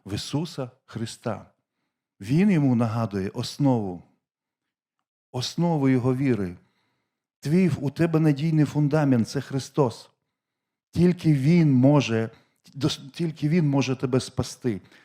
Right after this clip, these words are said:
І триматися в цьому світі ти, Тимофій, можеш тільки за Нього".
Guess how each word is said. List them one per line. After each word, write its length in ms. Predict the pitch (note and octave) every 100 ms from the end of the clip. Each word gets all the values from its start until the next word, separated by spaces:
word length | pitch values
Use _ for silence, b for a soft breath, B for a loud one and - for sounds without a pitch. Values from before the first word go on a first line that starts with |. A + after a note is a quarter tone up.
| b b
І 100 | D#3+
триматися 680 | C3 F3 D3 A3+ B3+ A#3 F3+
в 60 | D3
цьому 260 | D#3 D3
світі 380 | C3 C3 A#2 C3
ти, 460 | - G3 A#3 F3+ - - _ _
Тимофій, 500 | C3 C#3+ D3 - A2
можеш 420 | A#2 D3+ C#3+ -
тільки 440 | - F#3 G3+ - C3
за 180 | A2+
Нього". 560 | A#2 C#3 D3 A2+ G2